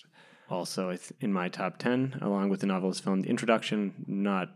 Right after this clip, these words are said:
did not make the cut. I had to limit the number of Hong films. Although I, I will note that when our individual lists are released tomorrow, i-, Hong is well represented on many people's lists. I think,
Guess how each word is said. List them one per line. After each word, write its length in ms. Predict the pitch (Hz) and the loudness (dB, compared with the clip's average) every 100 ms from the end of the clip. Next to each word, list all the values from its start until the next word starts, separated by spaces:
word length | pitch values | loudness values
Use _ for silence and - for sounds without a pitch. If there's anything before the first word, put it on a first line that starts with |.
| _ _ _ | _ _ _
did 120 | 107 | -6
not 200 | 101 98 | -4 -4
make 240 | 98 95 92 | -4 -6 -6
the 80 | 95 | -10
cut. 280 | - 90 - | -8 -8 -8
I 160 | 104 - - | -10 -10 -4
had 140 | 101 | -2
to 60 | 98 | 0
limit 340 | 98 98 90 | 2 0 0
the 60 | 90 | 0
number 220 | 92 90 | 0 2
of 100 | 90 | 0
Hong 220 | 92 95 | 0 -2
films. 400 | 95 95 90 92 - - - - - | -2 -2 -2 -4 -10 -18 -20 -20 0
Although 260 | 110 117 120 | 6 8 10
I, 100 | 117 110 - | 8 4 2
I 80 | |
will 220 | 123 127 123 | 2 4 4
note 280 | 120 117 | 2 2
that 160 | 113 104 - | 2 0 -2
when 180 | - 113 | -2 0
our 100 | 107 | 2
individual 600 | 104 117 104 113 110 104 | 2 2 2 2 4 6
lists 320 | 98 98 - | 4 0 -2
are 60 | 98 | 0
released 320 | 95 95 92 | 0 -2 -4
tomorrow, 440 | 95 92 90 87 87 - _ _ _ _ _ _ _ _ _ _ _ - - | -4 -2 -2 -2 -6 -14 _ _ _ _ _ _ _ _ _ _ _ -20 -14
i-, 300 | 196 87 - - | -12 -12 -12 -6
Hong 260 | 120 120 | 0 4
is 140 | 117 101 | 4 4
well 240 | 110 107 | 6 6
represented 600 | 107 101 98 95 95 98 | 6 4 0 0 -2 -2
on 160 | 90 90 | -2 -4
many 200 | 92 92 | -6 -6
people's 380 | - 90 92 98 | -6 -6 -6 -2
lists. 400 | 90 - - - - - - - - | -2 -4 -12 -20 -20 -20 -20 -20 -2
I 60 | 135 | 2
think, 280 | 165 165 | 2 2